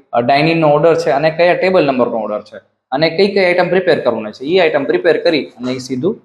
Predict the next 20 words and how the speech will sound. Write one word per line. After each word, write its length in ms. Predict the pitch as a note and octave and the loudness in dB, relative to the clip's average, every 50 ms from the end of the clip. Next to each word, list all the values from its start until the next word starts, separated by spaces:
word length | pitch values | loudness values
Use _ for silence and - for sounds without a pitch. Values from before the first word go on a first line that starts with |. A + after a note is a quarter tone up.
| _ _ _ _ _ D#3 | _ _ _ _ _ -4
ઈ 60 | E3 | 0
ટેબલ 260 | D#3+ D3 - A#2+ A2+ | 0 2 2 2 0
ઉપર 240 | G#2+ - - E3+ G3 | 0 0 -2 -2 -2
પહોંચાડી 480 | - - - D#3+ F3 E3 F3+ C#3 A#2+ | -4 -6 -2 -2 0 2 2 0 0
દેશે. 420 | G#2+ A2 G#2+ - - - - _ _ _ _ _ _ C3 | -2 -4 -4 -6 -8 -16 -20 _ _ _ _ _ _ -2
એટલે 240 | D#3 - A3 F#3 | 0 2 2 2
પહેલા 380 | D#3 D3 - D3+ D#3 F3 G#3 G#3 | 2 2 2 2 4 6 4 4
જે 180 | - G3+ G3+ F3+ | 4 2 0 0
તમારો 300 | - E3+ F3 F3 F3 D#3 | 0 0 0 0 0 0
માણસ 360 | C#3 C3+ D3 D#3+ E3+ C#3 - - - - _ _ _ _ _ _ _ _ _ _ _ _ | 0 -2 -2 0 -2 -4 -6 -10 -18 -20 _ _ _ _ _ _ _ _ _ _ _ _
કાઉન્ટરે 420 | - B2 C3+ D3 D3 E3+ E3 E3 D3 | 0 0 0 2 2 2 4 6 6
ઓર્ડર 460 | C3 B2 C3+ C3+ D#3 D#3 C#3+ - A#2+ | 4 4 4 4 4 2 2 2 0
ડાયરીમાં 400 | A#2 A#2+ B2 C3 C#3+ D#3 D3+ C#3 | 0 0 2 2 2 0 0 0
લખતો 380 | C#3 C#3 - - - E3+ E3 E3 | 0 -2 -2 -2 -2 0 0 0
અને 360 | - - - C3+ C#3+ D3 C#3 | -2 -6 -6 -4 -2 -2 0
એને 120 | C#3+ D#3 | -2 -2
કિચન 340 | D3+ - - - - E3+ D#3+ | -4 -6 -10 -2 -2 -2 -2
સુધી 180 | D3 D#3 D#3 D3 | 0 0 -2 -2
પહોંચાડવા 500 | - - C3 C3+ - G3+ G#3+ - D#3 C3 | 0 -2 -2 0 2 2 2 4 2 2
જતો, 360 | A#2+ A2+ G#2+ - G#2+ G2+ | 2 0 -4 -4 -8 -12